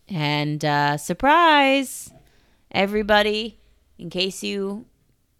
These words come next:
you didn't catch it, we, we've got lots of secrets, and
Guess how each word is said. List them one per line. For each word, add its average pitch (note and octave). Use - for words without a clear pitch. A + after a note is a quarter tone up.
you G3
didn't G#3+
catch A3+
it, G#3
we, G3+
we've G3+
got G#3
lots C4
of A#3+
secrets, A3
and E3+